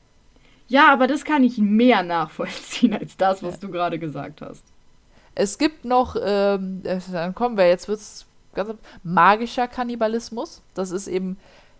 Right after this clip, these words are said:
Speaker 2: die Vorstellung oder der Glaube daran, dass Eigenschaften wie Kraft und Mut vom Opfer dann durch Verzehren auf den Esser übergehen.
Speaker 1: Klar, ergibt Sinn.
Speaker 2: Ne?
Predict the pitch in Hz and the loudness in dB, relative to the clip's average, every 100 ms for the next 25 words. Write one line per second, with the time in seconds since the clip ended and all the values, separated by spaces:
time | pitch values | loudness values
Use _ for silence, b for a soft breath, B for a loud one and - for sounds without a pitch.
0 | b 202 196 202 226 - 254 247 247 262 | b -6 0 2 2 0 -4 -2 -2 -4
1 | 285 294 190 175 180 170 208 220 214 196 | -10 -4 -2 -2 -2 -2 -2 -2 -4 -4
2 | 170 - - 180 208 220 220 208 - 190 | -8 -6 2 4 2 0 -2 -4 -4 -10
3 | 175 - - 180 190 - 165 190 214 - | -10 -10 -4 -2 -2 -10 -8 -6 -6 -8
4 | 220 196 208 - 254 233 220 226 226 _ | -10 -6 -8 -4 -2 0 -2 -6 -16 _
5 | _ - _ 220 233 - 233 - 233 233 | _ -20 _ -6 -6 -6 -8 -6 -4 -4
6 | 226 - 214 - 208 214 226 220 - 220 | -2 -4 -6 -8 -10 -8 -4 -4 -2 -4
7 | 220 220 226 320 _ _ - 170 190 170 | -4 -6 -10 -12 _ _ -6 -4 -4 -6
8 | 165 - 175 240 247 _ _ _ _ _ | -10 -10 -6 -6 -6 _ _ _ _ _
9 | _ - 180 339 | _ -6 -2 -2